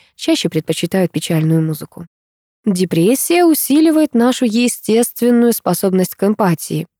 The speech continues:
замечает Насир Гаими, профессор психиатрии из университета Тавца, и помогает осознать, что взаимозависимость есть неизбежная реальность, а не просто желаемое состояние дел.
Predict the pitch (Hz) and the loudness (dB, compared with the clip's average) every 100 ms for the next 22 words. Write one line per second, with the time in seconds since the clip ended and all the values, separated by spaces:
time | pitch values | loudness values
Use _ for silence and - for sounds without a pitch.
0 | _ - 175 180 170 - 165 175 185 - | _ -6 0 0 0 -2 0 2 0 0
1 | 185 170 175 196 214 160 - 160 - 165 | -2 0 0 2 2 0 -2 -2 -2 -2
2 | 165 - 170 180 175 175 220 220 170 165 | -4 -4 -4 0 0 0 0 2 2 2
3 | 175 170 170 - 175 180 190 190 170 151 | 2 2 0 -2 -4 -2 -2 -2 -2 -2
4 | - 165 160 185 302 - _ _ _ - | -4 -2 0 2 0 -2 _ _ _ -2
5 | 320 302 285 285 269 294 285 330 311 - | 0 2 2 0 0 0 2 2 0 0
6 | 233 226 - _ 226 220 240 240 226 220 | 0 0 -4 _ -2 2 2 4 2 2
7 | 226 302 370 220 175 160 - 196 247 - | 2 2 2 2 0 -2 -4 -2 0 -2
8 | - 226 240 196 208 247 233 233 233 220 | 0 2 2 0 0 2 2 2 2 2
9 | 170 160 160 - _ _ - 202 233 233 | 2 0 -2 -8 _ _ -2 0 0 2
10 | 208 175 180 165 175 185 208 190 180 170 | 0 0 -2 0 2 2 2 2 2 0
11 | - 190 - 196 185 175 185 196 175 156 | 0 -2 -2 0 2 2 2 0 -2 -4